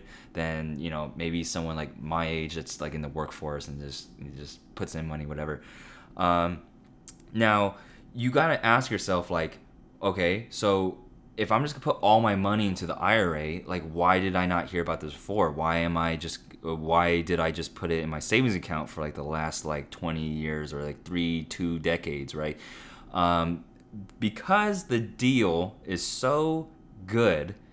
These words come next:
uh, there's a limit. There's actually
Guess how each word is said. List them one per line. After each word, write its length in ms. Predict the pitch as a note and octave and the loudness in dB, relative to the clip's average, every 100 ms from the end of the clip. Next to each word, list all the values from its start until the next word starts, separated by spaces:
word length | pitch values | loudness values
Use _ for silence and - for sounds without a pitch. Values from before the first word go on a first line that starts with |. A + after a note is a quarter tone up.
| - - - - | -20 -20 -6 2
uh, 140 | G2 | 4
there's 220 | F#2 A#2 | 6 4
a 60 | A#2+ | 4
limit. 720 | F#2 F#2+ C#3+ C#3 D#2+ - - - - - - - - - | 2 0 0 0 -2 -8 -18 -20 -20 -20 -20 -20 -20 -8
There's 420 | G2+ G#2 A2 G#2+ - - | 2 4 4 0 -8 -4
actually 580 | A2 B2+ - C3 B2 - | -2 -2 -2 0 0 -2